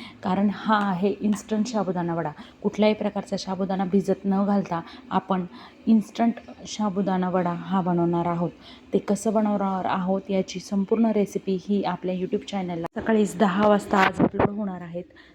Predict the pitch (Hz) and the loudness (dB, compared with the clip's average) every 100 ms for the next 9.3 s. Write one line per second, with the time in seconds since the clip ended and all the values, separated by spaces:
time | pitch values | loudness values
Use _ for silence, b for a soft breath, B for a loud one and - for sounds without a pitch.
0 | - 185 202 190 202 190 - 190 180 175 | -12 -10 -6 -2 0 -2 -4 -8 -4 -4
1 | 190 214 185 - 185 - B B B B | -4 -4 -8 -6 -8 -8 B B B B
2 | B - - - 208 208 - 208 202 - | B -20 -18 -2 2 2 2 0 -2 0
3 | 240 226 - 208 196 185 180 180 180 175 | 0 0 0 0 0 -2 -2 -2 -4 -4
4 | 185 180 214 - - 185 208 202 190 180 | -4 -4 -8 -14 -12 -4 -2 0 -2 -2
5 | 175 175 170 185 226 B B B B - | -4 -6 -2 -4 -4 B B B B -20
6 | - 196 180 208 202 208 - 208 196 208 | -4 -2 0 -4 -2 -4 -4 -6 -4 -6
7 | 208 - - 202 185 214 208 208 185 196 | -6 -6 0 2 4 2 0 -4 -6 -6
8 | - - 175 190 208 185 180 185 185 185 | -6 -6 -6 -4 -4 -4 -2 -4 -2 -2
9 | 180 170 170 | -2 -4 -6